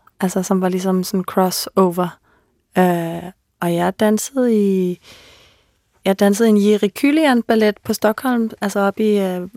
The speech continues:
da jeg gik på den st-, på den svenske balletskole. Og det var ret fantastisk. Men jeg nåede aldrig at opfylde mine drømme og mål, fordi jeg var kun lige der på spidsen, da det gik galt.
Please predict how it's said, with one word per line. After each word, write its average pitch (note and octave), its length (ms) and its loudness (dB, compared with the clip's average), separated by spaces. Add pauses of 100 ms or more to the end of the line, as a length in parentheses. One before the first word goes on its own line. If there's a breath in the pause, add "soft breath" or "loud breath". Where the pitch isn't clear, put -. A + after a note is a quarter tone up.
(680)
da G#3 40 0
jeg G3+ 80 0
gik G#3+ 160 -2
på - 80 -4
den G#3 80 0
st-, - 280 -16
på F#3+ 420 -2
den F#3+ 180 -2
svenske G3+ 300 -2
balletskole. G#3+ 520 0 (680)
Og - 160 -8
det A#3+ 140 4
var F#3 300 -2
ret F3+ 140 -4
fantastisk. - 760 -8 (1120)
Men F#3+ 140 0
jeg F#3 100 2
nåede G3+ 320 2
aldrig F#3+ 420 -2
at F#3 200 0 (260)
opfylde G3 440 -2
mine F3+ 400 0 (360)
drømme F3 500 -2
og G3 80 0
mål, F#3 320 -2
fordi F#3+ 260 -6
jeg F#3 120 -2
var F3+ 80 -2
kun G3+ 280 0
lige G#3 200 0
der F#3+ 200 0 (120)
på F#3 360 -2 (480)
spidsen, G3+ 460 0 (360)
da F#3 160 -4
det F#3 120 -6
gik F#3 160 -8
galt. - 340 -8